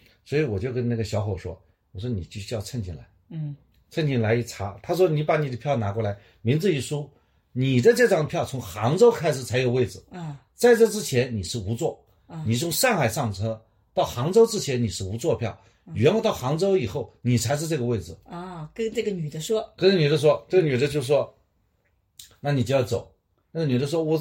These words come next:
Speaker 1: 我行李箱很多，我眼，我也不舒服啊。”
Speaker 2: 嗯。
Speaker 1: 对吧？这个女的肯定开始有推诿，但是列车长非常清晰的指令告诉她，
Speaker 2: 嗯。
Speaker 1: “你现在要把位置让出来。”
Speaker 2: 嗯。
Speaker 1: 这个女的必须要让。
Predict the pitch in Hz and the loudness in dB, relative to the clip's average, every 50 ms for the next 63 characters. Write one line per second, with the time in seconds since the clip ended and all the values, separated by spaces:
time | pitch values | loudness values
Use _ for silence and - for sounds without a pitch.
0 | 175 156 147 160 160 156 - - 185 202 202 190 - - 175 160 151 147 147 143 | 0 0 2 2 2 2 2 -2 0 2 2 2 2 2 0 0 0 0 0 2
1 | 160 160 151 139 127 123 127 123 131 123 - - _ _ - 117 135 160 156 120 | 2 2 2 2 0 0 0 0 -2 -4 -8 -18 _ _ 2 4 4 4 2 0
2 | 151 131 - - 165 160 139 135 117 - - - _ _ _ _ _ - 202 175 | -4 -6 -4 -4 -4 -4 -4 -2 -4 -6 -6 -8 _ _ _ _ _ -16 -12 -10
3 | 165 156 143 143 - _ - 139 143 143 175 185 175 143 120 110 117 - 104 95 | -8 -8 -10 -10 -12 _ 2 2 4 4 4 4 4 4 2 0 0 -2 -2 -2
4 | 104 104 - 123 135 127 131 123 110 95 - - 151 147 120 98 90 - 156 160 | -2 -2 -2 -4 -6 -4 -4 -4 -4 -4 -4 -2 -2 -2 -2 -2 0 2 2 2
5 | 156 156 131 - - _ _ _ _ _ _ - 160 214 202 180 - 156 147 127 | 2 0 -4 -8 -12 _ _ _ _ _ _ -4 2 4 4 4 4 2 0 0
6 | 127 - - - _ _ _ _ _ _ _ - 220 254 233 202 180 131 113 - | 0 -4 -6 -8 _ _ _ _ _ _ _ 2 2 4 4 4 2 2 0 -2
7 | 131 120 123 131 113 110 104 - - 90 87 95 90 95 90 85 - - - 160 | -4 -4 -4 -4 -4 -6 -6 -6 -8 -6 -6 -6 -6 -6 -8 -8 -8 -10 -10 -8
8 | 151 135 127 131 123 104 87 - - 156 135 113 110 107 95 - _ _ _ _ | -6 -2 0 0 0 0 -2 -2 -2 -2 -2 -2 -2 -4 -6 -8 _ _ _ _
9 | _ _ - 113 98 - - - - - 78 82 104 98 80 87 95 90 82 80 | _ _ -4 -4 -4 -4 -4 -10 -16 -12 -6 -4 -4 -4 -4 -6 -6 -6 -8 -8
10 | - - - - _ - 170 160 147 139 - - 175 160 160 135 110 92 82 101 | -12 -16 -20 -18 _ -10 -8 -8 -8 -10 -8 -6 -4 -2 -2 -2 -2 -2 -2 -4
11 | 104 - - _ _ _ _ - 156 123 - 147 127 120 120 123 110 95 | -4 -6 -10 _ _ _ _ -10 -8 -6 -4 0 0 0 0 0 -4 -6